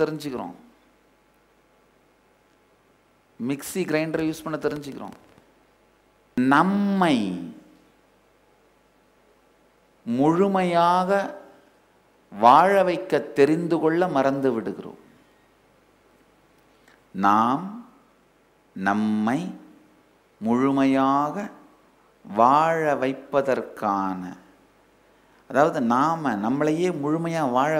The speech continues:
வச்சுக்கிறதுக்கு தேவையான அறிவியலை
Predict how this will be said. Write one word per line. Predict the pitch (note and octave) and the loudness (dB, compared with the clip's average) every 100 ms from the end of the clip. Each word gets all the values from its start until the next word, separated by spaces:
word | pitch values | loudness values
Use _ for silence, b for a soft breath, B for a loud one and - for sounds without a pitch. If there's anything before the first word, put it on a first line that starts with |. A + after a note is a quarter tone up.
| C3+ | -4
வச்சுக்கிறதுக்கு | C3 - - A#2 G#2+ A2 - D#3 - b b b b b b _ - | -8 -10 -4 -2 -2 -8 -14 -16 -18 b b b b b b _ 0
தேவையான | C#3 D3 D3 C3+ B2 A#2 G#2+ G#2 | 4 4 4 2 2 0 0 0
அறிவியலை | B2+ D3+ F3+ F3 D#3 D3 E3+ | 2 0 -2 -2 0 0 0